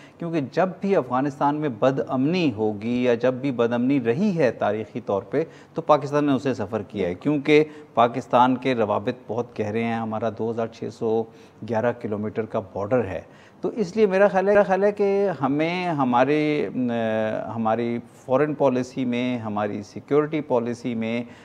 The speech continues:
अफ़गानिस्तान के साथ ताल्लुक़ात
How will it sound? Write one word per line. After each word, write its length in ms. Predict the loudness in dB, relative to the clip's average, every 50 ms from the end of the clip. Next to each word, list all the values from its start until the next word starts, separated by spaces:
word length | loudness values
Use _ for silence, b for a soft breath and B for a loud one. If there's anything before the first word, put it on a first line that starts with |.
| B B -6
अफ़गानिस्तान 840 | -6 -6 -6 0 4 4 4 4 2 -2 -4 -2 0 2 2 2 0
के 160 | -2 -6 -8
साथ 240 | -8 -4 -4 -4 -4
ताल्लुक़ात 840 | -4 -4 -2 -2 -2 -2 -2 -6 -10 -6 0 2 4 4 2 0 -6